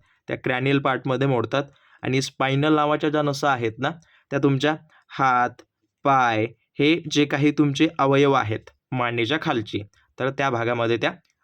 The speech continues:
आढळतात, त्यांना संदेश वगैरे पोहोचविण्याचं ते काम करतात, ओके. हां, हे डाऊट क्लिअर करून घ्या. परत चरबीमध्ये विरघळणारे जीवनसत्व, तर चरबीमध्ये जे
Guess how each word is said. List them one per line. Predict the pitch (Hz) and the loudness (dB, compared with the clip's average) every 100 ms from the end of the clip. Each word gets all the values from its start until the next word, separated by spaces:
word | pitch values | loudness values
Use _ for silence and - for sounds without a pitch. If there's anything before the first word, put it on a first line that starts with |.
| - | -10
आढळतात, | 123 123 113 135 | -4 -4 -4 -6
त्यांना | 139 113 120 | -6 -4 -4
संदेश | 113 113 110 107 | -4 -4 -4 -2
वगैरे | 110 104 117 170 - _ _ | -2 -2 -2 -4 -12 _ _
पोहोचविण्याचं | 120 113 110 127 127 135 156 | -4 -4 -2 -2 -2 0 -2
ते | 123 | -2
काम | 120 107 | -4 -4
करतात, | 104 104 101 107 107 - _ _ _ - | -4 -6 -4 -6 -6 -12 _ _ _ -6
ओके. | 139 180 | -2 -2
हां, | - _ 113 98 - | -6 _ -6 -6 -6
हे | 117 | -4
डाऊट | 123 135 | -2 -4
क्लिअर | 139 147 143 | 0 2 2
करून | 139 113 110 | 0 -2 -2
घ्या. | 107 110 _ _ _ - | -4 -8 _ _ _ -4
परत | 131 | -2
चरबीमध्ये | 123 135 135 160 165 160 165 | -2 0 2 2 2 4 4
विरघळणारे | 165 165 165 160 165 156 | 4 4 2 2 2 4
जीवनसत्व, | 160 160 160 160 156 165 - _ _ - | 4 4 0 0 -2 -2 -12 _ _ -4
तर | 139 | -4
चरबीमध्ये | 139 151 147 165 165 160 | 0 2 4 4 4 2
जे | 160 | 2